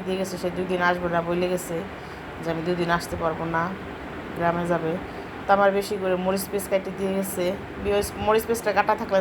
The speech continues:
ঝামেলা থাকে না, তরকারি তরকারি রাখা যাবে না, আমি তরকারি কাটি নিতে পারবো। আর এই যে আলু কুচি করে রাখছি, ভাজি করবো বিকেল বেলা সকালের জন্য, রুটি দিয়ে খাওয়ার জন্য, সকালে যেহেতু রুটি খাই, এই জন্য ভাজিটাও কাটে রাখলাম, ভাজি করে রাখবো,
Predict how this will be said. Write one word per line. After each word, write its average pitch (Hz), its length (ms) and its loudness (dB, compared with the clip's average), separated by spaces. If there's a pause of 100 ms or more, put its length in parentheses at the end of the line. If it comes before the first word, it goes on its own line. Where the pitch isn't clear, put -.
ঝামেলা 180 320 4
থাকে 180 200 0
না, 170 120 0
তরকারি 202 280 2
তরকারি 185 340 2
রাখা 185 220 2
যাবে 170 220 0
না, 175 60 -2 (800)
আমি 196 100 4 (100)
তরকারি 185 260 4
কাটি 190 180 2
নিতে 196 200 -2
পারবো। 170 180 2 (100)
আর 170 120 6
এই 175 120 0
যে 180 60 6 (120)
আলু 185 180 4 (300)
কুচি 190 240 -8
করে 196 200 2
রাখছি, 185 260 -2 (120)
ভাজি 165 280 2
করবো 190 160 4 (100)
বিকেল 175 260 0
বেলা 170 180 0 (220)
সকালের 175 360 4
জন্য, 180 140 -2 (380)
রুটি 180 260 0
দিয়ে 185 160 4
খাওয়ার 165 220 4
জন্য, 170 120 -2 (120)
সকালে 170 240 0
যেহেতু 180 240 -4
রুটি 175 260 -6
খাই, 170 160 2 (840)
এই 247 80 2
জন্য 269 180 8
ভাজিটাও 240 360 6
কাটে 226 260 6
রাখলাম, 208 300 4 (520)
ভাজি 180 240 2
করে 196 180 4
রাখবো, 190 160 2